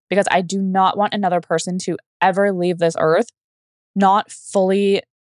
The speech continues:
knowing how much I truly am grateful and appreciate their entire being. So the next shift, and I guess this kind of does tie into that,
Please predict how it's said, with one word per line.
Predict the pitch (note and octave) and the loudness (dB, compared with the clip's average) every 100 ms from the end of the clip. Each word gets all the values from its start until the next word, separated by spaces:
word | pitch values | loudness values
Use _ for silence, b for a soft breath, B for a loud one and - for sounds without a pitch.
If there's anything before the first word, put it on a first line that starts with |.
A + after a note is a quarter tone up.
| _ | _
knowing | F3+ F3+ F3 E3 D#3+ G#3+ C4+ C#4 - | -6 -4 0 2 4 2 0 -4 -8
how | - G3 | 0 0
much | G#3 F3 F#3 - | 2 0 -2 -4
I | F3 F3+ | -2 -2
truly | - - - F3 F3+ F3+ F#3+ G#3 | -4 -12 -12 -6 -2 0 0 0
am | F#3 F#3 | 0 -2
grateful | D#3 D#3 - G#3 G#3+ | 0 0 0 0 2
and | - F#3 | 2 0
appreciate | - F#3 F3 - G#3 A3 - _ | -2 -4 -4 -2 0 -2 -4 _
their | F3 F3+ F3+ - | -2 0 0 -2
entire | F3 F3 - D#3+ D#3 D#3 D3+ D#3+ D3+ | -6 -8 -4 -2 0 0 -2 -6 -10
being. | C#3 B1 - - _ _ _ _ _ _ _ | -8 -8 -12 -18 _ _ _ _ _ _ _
So | - G#3+ F3+ - _ _ | 0 2 2 -4 _ _
the | F#3 G#3+ | -4 -2
next | G3+ G#3+ D4+ - | 2 0 0 -6
shift, | - - - - | -2 -2 -2 -2
and | G3+ G3 | 0 0
I | |
guess | F#3+ F#3+ | 0 -2
this | A3+ | -4
kind | - A#3 A3+ | -4 -2 2
of | G#3+ G3+ F3+ F3+ | 2 2 -2 -2
does | G3 F#3+ | 0 0
tie | - - G3 F3+ | -2 -4 0 0
into | E3+ E3 - | -2 -2 0
that, | - F#3 | 0 0